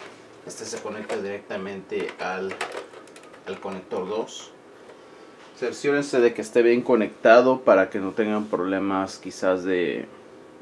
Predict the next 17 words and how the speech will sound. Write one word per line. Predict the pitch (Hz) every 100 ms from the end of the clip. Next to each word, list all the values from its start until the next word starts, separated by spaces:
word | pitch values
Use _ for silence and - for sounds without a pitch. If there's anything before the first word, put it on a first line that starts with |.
| -
de | -
que | 90
les | 80 90
falle. | - 101 113 135 - - - - - - - - - - - - - -
Y | 107
pues | 101
bueno, | 92 101 95
ahí | 90 92
ya | 95 92
tenemos, | - 98 98 95 95 - - - - - - -
aquí | - - 107
ya | 101 98
tengo | 107 104
ya | 104 107
los | 107 107 - -
cuatro | 92 95 -
controles. | 92 92 101 117 135 151 -